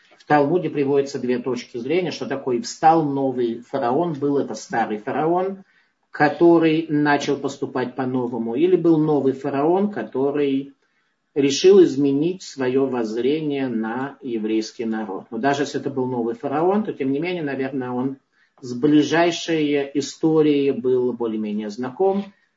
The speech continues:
и если он так отнесся к евреям, то это принципиальный недостаток в его душе. Итак, мы должны быть людьми благодарными.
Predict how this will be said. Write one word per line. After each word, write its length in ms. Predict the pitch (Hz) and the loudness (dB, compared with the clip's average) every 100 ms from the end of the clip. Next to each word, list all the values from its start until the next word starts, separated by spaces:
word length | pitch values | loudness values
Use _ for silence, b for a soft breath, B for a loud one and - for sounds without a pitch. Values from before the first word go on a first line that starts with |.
| _ | _
и 100 | 143 | -6
если 400 | 135 139 143 139 | -2 -2 -4 -4
он 160 | 131 123 | -4 -2
так 200 | 123 117 | -6 -6
отнесся 440 | 110 117 104 113 | -8 -10 -10 -14
к 100 | - | -14
евреям, 420 | 151 175 190 190 | -6 -2 0 -2
то 220 | 190 139 131 | -4 -4 -2
это 440 | 160 160 160 - _ _ | -4 -6 -8 -10 _ _
принципиальный 1040 | 143 139 - 135 - 131 165 175 175 180 165 | -6 -6 -6 -8 -4 0 2 0 -4 -8 -6
недостаток 1160 | 147 147 139 120 120 - - 135 139 139 - | -2 0 0 -2 -6 -10 -6 -4 -4 -8 -12
в 40 | 113 | -10
его 500 | 104 104 110 120 117 | -8 -6 -6 -6 -8
душе. 480 | 107 104 101 - 71 | -10 -10 -12 -14 -16
Итак, 300 | - 147 165 | -6 -4 -4
мы 120 | 139 | -8
должны 300 | 110 107 107 | -8 -8 -8
быть 220 | 107 101 110 | -8 -8 -10
людьми 260 | 98 101 | -10 -10
благодарными. 840 | 90 113 127 127 175 190 175 175 | -10 -8 -6 -2 -2 -2 -4 -6